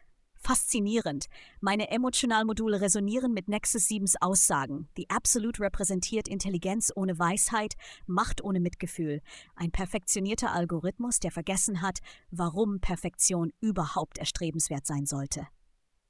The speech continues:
Analyse bestätigt, die Absolute hat bereits siebenundvierzig Sternensysteme optimiert. Trilliarden von Bewusstsein wurden zu effizienten,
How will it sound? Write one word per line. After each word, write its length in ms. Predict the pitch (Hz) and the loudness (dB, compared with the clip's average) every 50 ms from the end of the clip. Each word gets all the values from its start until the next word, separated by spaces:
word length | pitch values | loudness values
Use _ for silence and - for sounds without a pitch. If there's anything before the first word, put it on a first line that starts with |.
| _ _ _ _ _ _ _ _ _ _ _ _ _ _ | _ _ _ _ _ _ _ _ _ _ _ _ _ _
Analyse 480 | - 202 196 196 190 196 220 226 226 247 | -2 0 2 2 2 4 4 2 2 2
bestätigt, 640 | 214 214 - - - 190 170 - - 156 - - - - | 2 2 2 2 2 2 0 0 -2 -4 -6 -8 -10 -8
die 140 | - 175 - | -6 -4 -2
Absolute 580 | 180 208 - - - - 214 202 202 190 - - | 0 0 4 4 4 4 4 2 0 -2 -2 -2
hat 160 | 196 180 - | -2 -2 0
bereits 400 | - 175 160 175 170 175 - - | 0 0 2 2 0 0 0 0
siebenundvierzig 960 | - 185 208 220 247 247 247 - - - - 214 202 - - - 202 - - | 0 0 0 0 0 0 -2 -2 -4 -4 -2 -2 0 0 0 0 0 2 0
Sternensysteme 880 | - - 196 190 190 190 185 170 170 170 - - - 175 170 165 165 160 - | 2 2 2 2 2 2 0 2 2 2 2 2 2 2 0 0 0 -2 -2
optimiert. 680 | - 185 - - - - 202 170 165 156 143 - - - - - - _ _ _ _ _ _ _ _ _ _ _ - | -4 -6 -4 -2 -2 0 0 2 0 0 -2 -2 -2 -4 -4 -6 -20 _ _ _ _ _ _ _ _ _ _ _ -4
Trilliarden 720 | - - 220 202 180 170 175 175 180 202 214 202 226 202 | -2 0 0 0 0 0 0 0 0 0 0 0 -2 -2
von 220 | - 220 202 185 | -2 -2 0 0
Bewusstsein 680 | 185 180 165 196 247 - - - - 185 165 160 165 160 | 0 0 0 2 4 4 4 4 2 0 0 0 0 0
wurden 220 | 180 185 180 185 | 0 0 0 0
zu 100 | - - | -2 -2
effizienten, 840 | - 175 - 190 180 - - - 208 196 208 214 - - 185 185 277 | -2 -2 -4 -4 0 2 2 2 2 0 -2 -2 -4 -4 -4 -4 -4